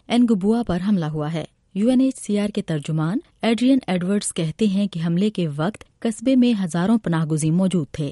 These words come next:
انہوں نے بتایا کہ ابھی پوری تفصیل معلوم نہیں ہو سکی کہ کتنے افراد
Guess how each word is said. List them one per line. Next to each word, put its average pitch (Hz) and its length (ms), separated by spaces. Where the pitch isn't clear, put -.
انہوں 269 160
نے 311 60
بتایا 294 400
کہ - 80
ابھی 226 180
پوری 226 260
تفصیل 196 380
معلوم 185 320
نہیں 185 240
ہو 190 120
سکی 180 360
کہ 254 100
کتنے 269 360
افراد 175 380